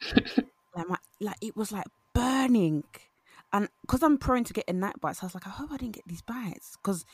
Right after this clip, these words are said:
Speaker 2: basically where I live is, I live in Essex, so, like, picture Essex is, like, woodsy. So
Speaker 1: Yeah.
Speaker 2: I just ran home. I took off, like, literally, I, the way I ran home, like, I described it to my mum as if, like, imagine if you're pregnant. I've never been pregnant, so the cheek of me saying that. My mum probably thought,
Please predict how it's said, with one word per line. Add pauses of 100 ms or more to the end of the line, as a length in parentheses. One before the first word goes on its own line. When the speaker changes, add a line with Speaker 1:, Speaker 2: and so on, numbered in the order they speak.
(240)
Speaker 2:
basically
where
I
live
is, (280)
I
live
in
Essex,
so,
like,
picture
Essex
is,
like,
woodsy. (680)
So
Speaker 1:
Yeah. (560)
Speaker 2:
I
just
ran
home. (600)
I
took
off, (120)
like,
literally, (100)
I,
the
way
I
ran
home,
like,
I
described
it
to
my
mum
as
if,
like, (220)
imagine
if
you're
pregnant.
I've
never
been
pregnant,
so
the
cheek
of
me
saying
that.
My
mum
probably
thought,